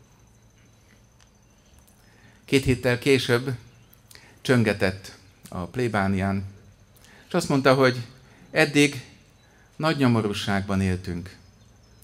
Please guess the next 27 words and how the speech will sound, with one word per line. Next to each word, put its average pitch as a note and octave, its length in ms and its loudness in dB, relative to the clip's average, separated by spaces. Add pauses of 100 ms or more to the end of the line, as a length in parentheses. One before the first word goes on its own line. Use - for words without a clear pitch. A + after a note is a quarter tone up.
(240)
állandó A2+ 560 4
probléma F#2+ 540 -4 (680)
és - 140 -8
nehézség G2+ 560 -2
között. F#2+ 480 -8 (1160)
De C3+ 400 6
karácsony C3+ 480 0
előtt A2 400 0 (1000)
történt A#2 400 0
velünk A2+ 300 0
egy G#2+ 140 -2
nagy A#2 380 0
csoda, F#2 300 -6
máig G2+ 340 -2
nem G2 200 -4
akarom F#2 340 -6
elhinni. F#2+ 580 -4 (1600)
A - 80 -8
hat E3+ 180 0
gyerekemet B2 580 0
nem B2 260 0
kereszteltettem G2 1040 -4
meg, F2+ 260 -6
nem A2+ 140 -4
is A2 100 -6
gondoltam F#2 640 -6
rá. F2 240 -12